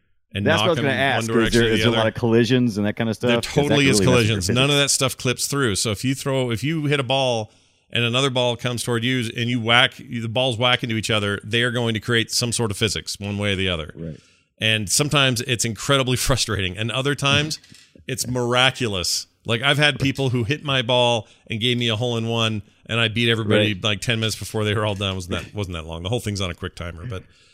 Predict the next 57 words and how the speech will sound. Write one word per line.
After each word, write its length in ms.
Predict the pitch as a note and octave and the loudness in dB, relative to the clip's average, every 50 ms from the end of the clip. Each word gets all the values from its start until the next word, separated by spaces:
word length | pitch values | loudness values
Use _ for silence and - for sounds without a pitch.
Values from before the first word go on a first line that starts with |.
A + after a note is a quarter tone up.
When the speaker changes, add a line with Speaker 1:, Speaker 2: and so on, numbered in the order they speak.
| _ _ - | _ _ -6
Speaker 2:
This, 180 | - F3+ - | -4 -2 2
uh, 140 | - F3+ - - | 4 4 4 4
this 180 | - D#3+ E3+ - | 2 0 2 4
sounds 200 | G3 E3+ E3 D3 | 4 4 4 4
like 200 | D3+ D3 B2+ - - | 4 4 2 2 2
every 340 | A2+ B2+ C3 B2 D3 C#3+ C3+ | 2 2 4 4 4 4 4
basketball 580 | A2+ F2+ A#2 A2+ A#2+ - - G2+ G2 G2 F#2 | 4 4 4 4 2 0 0 0 2 2 2
practice 340 | - - G2 F#2 - - - | 2 2 0 0 0 -4 -2
I've 60 | F#2+ | 0
ever 100 | F2+ F2 | 0 2
been 200 | D#2+ F2+ F2 E2+ | 2 2 0 0
to. 220 | - - D#2+ C#2+ C#2+ | 0 0 0 0 2
Everybody's 340 | - C#3+ D#3+ D3 D#3 D3 C3+ | 4 4 4 6 4 2 4
got 120 | C#3 C3+ | 4 2
a 40 | B2+ | 4
basketball. 580 | A2+ A#2 A2+ - - G2 F2 E2 D2+ C#2 - D#2+ | 4 2 2 2 0 -2 -2 -2 -2 -4 -6 -10
Speaker 1:
Yeah, 220 | B2+ B2+ A#2+ G2+ | -8 -8 -6 -8
it's 80 | F2+ - | -8 -8
a 20 | - G#2 | -4 -2
Speaker 2:
Everybody's 240 | A#2+ - C#3+ C#3 C3 | 0 2 4 4 4
Speaker 1:
little 40 | - | 4
Speaker 2:
trying 160 | D3 C3 B2 | 4 4 2
Speaker 1:
bit 40 | A2+ | 2
Speaker 2:
to 60 | - | 2
Speaker 1:
like 160 | F3 - A2 | 2 0 2
Speaker 2:
shoot 80 | F2+ C3 C3 | 2 2 2
Speaker 1:
that. 40 | B2 | 2
Speaker 2:
for 40 | - A#2 | 4 4
the 80 | A2 | 4
hoop. 200 | G2 G2 D#2+ D2 D3 | 4 4 2 2 0
Speaker 1:
It's 140 | C#3+ - | -2 -2
a 40 | D#3 D#3 | -2 -2
little 180 | E3 F3 F3 | -2 -2 0
bit 120 | D#3+ E3 D3+ | 0 2 4
Speaker 2:
Yeah. 40 | D#3 | 4
Speaker 1:
like 160 | D#3 D#3 - | 4 2 2
that. 220 | C3+ A#2 G#2 G2+ - D3+ | 2 0 0 0 -2 -4
And 180 | C3+ C3+ C#3+ C#3 | -4 -4 -4 -6
also, 580 | - C#3+ D#3 F#3 - - D3+ C#3+ C3+ C3 C3 C3+ - | -6 -4 -2 0 0 0 2 0 0 -2 -4 -6 -8
okay, 220 | - - D#3+ D#3 B2+ | -4 -2 0 0 0
s-, 140 | - - - - | -2 -6 -6 -6
that's 220 | C3+ D#3 F#3+ - | -6 -4 -2 -2
a 40 | F#3 | -2
great 180 | D3 C#3+ D3 D3 | 0 2 2 2
example. 420 | C3 C3 D#3+ F3+ F#3+ - A2+ F#2+ F#2+ | 2 2 2 2 0 -2 -4 -6 -6
When 140 | A2 B2+ | -4 -4
you 60 | D3 D3 | -2 -2
get 160 | F3 F3 C3+ | -2 -2 0
down 200 | D3 D#3+ E3+ E3 | 0 -2 0 0
to 80 | D#3 C#3+ | 0 0
a 80 | C3 | 0
hoop 320 | C3 E3+ F#3 D#3+ C#3 - - - - _ _ _ _ _ _ | 0 0 0 0 0 -4 -10 -20 -20 _ _ _ _ _ _
and 120 | - B2+ C#3 | -4 0 0
everyone's 280 | C#3+ D#3+ D#3+ D#3 C3+ | 0 2 0 0 2
got 120 | C#3 C#3 C#3 | 2 2 2
a 20 | C3 | 4
basketball 600 | C3 C3+ C#3+ C#3 - C#3+ C#3+ D3 D3+ D#3 D3+ D#3+ | 4 4 4 2 -2 -6 -6 -4 -4 -6 -8 -10